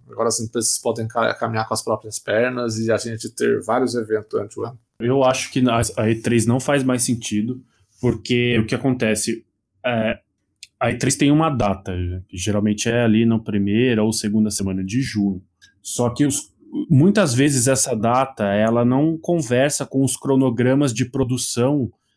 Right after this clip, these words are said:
Speaker 2: dos estúdios. Então, o estúdio meio que tem que adotar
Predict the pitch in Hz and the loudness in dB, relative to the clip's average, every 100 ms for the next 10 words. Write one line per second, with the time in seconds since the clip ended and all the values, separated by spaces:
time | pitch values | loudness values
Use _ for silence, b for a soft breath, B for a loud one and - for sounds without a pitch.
0 | _ _ 113 131 151 165 208 - 226 165 | _ _ 0 2 4 2 2 4 4 4
1 | 110 92 - - _ _ - 107 - 127 | 0 -6 -14 -20 _ _ -6 -6 0 2
2 | 143 160 165 156 127 107 b b b 120 | 2 2 2 2 0 -4 b b b -2
3 | 139 139 - - 170 165 156 135 147 156 | 2 2 2 2 2 4 0 2 4 4
4 | 160 - 160 175 185 180 165 180 - - | 2 -2 0 0 0 2 2 2 -4 -4
5 | 127 143 139 - 147 190 262 | -2 0 -2 0 2 2 2